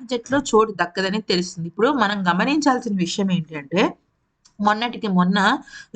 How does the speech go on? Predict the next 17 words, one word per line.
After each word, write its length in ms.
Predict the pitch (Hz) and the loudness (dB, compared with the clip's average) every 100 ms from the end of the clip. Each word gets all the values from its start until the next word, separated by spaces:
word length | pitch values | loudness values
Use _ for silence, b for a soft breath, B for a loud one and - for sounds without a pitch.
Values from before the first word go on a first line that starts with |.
| 220 | -2
ఈ, 20 | 233 233 185 - 220 | 0 -2 -4 -6 -2
ఈ 20 | 233 208 | 0 2
మంత్ 260 | 220 240 330 | 0 0 -2
స్టార్టింగ్‌లో, 560 | - 220 214 233 226 180 175 | 2 2 2 -2 -4 -2 0
అంటే 160 | 185 254 180 | 0 2 2
జనవరి 300 | 180 220 262 247 | 2 0 0 -2
మంత్ 180 | 233 233 | -2 -4
స్టార్టింగ్‌లో 720 | - 180 190 254 233 220 226 370 480 b b - | 0 2 2 -2 -4 0 2 2 0 b b -2
ఈ 40 | 254 226 | 0 0
ఐదు 140 | 254 269 | -2 -2
టెస్ట్ 240 | 262 - 247 | -2 -2 0
మ్యాచ్లు 260 | 240 247 208 | 0 0 2
బోర్డర్ 260 | 214 220 214 | 2 2 -2
గవాస్కర్ 360 | 214 220 233 202 | -2 -2 -2 0
ట్రోఫీ 220 | 214 285 208 | 2 2 0
అయిపోయింది. 400 | 254 302 196 185 _ _ _ | 4 2 2 -4 _ _ _
దాదాపుగా 720 | 151 175 185 240 302 302 269 | 0 4 4 4 2 2 0